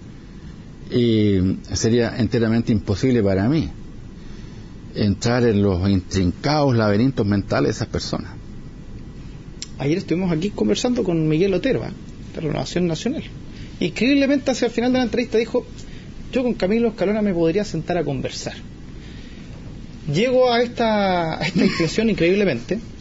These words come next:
Speaker 2: justamente por lo mismo, porque al parecer habría dos generaciones de políticos, eh, en la política actual, y que esta nueva generación de políticos, al parecer, estarían llevando a todo esto cortoplacista.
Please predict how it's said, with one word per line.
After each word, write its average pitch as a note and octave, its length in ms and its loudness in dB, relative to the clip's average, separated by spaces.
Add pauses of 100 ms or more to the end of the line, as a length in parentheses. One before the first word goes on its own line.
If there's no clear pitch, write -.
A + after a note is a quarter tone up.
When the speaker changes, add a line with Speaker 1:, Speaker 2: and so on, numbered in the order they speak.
(260)
Speaker 2:
justamente A#3+ 440 0
por A#3 100 4
lo A#3+ 80 4
mismo, B2 240 0 (540)
porque E3 180 -2
al E3+ 60 2
parecer F3+ 460 0 (460)
habría F3 240 2
dos A3 140 2
generaciones G#3 560 0
de C#3 100 0
políticos, A2+ 680 -4 (640)
eh, G#2+ 300 -4
en D3 120 2
la D3 80 2
política C3 420 0
actual, - 320 -6 (960)
y C#3+ 100 2
que F#3+ 120 2
esta F#3 160 0
nueva G3+ 160 4
generación F#3+ 420 2
de G3 80 4
políticos, F#3 520 2
al E3 100 0
parecer, D#3 480 0 (300)
estarían E3+ 360 2
llevando E3+ 280 2
a E3 60 0
todo F3 100 2
esto G3 260 -2
cortoplacista. F3+ 760 -2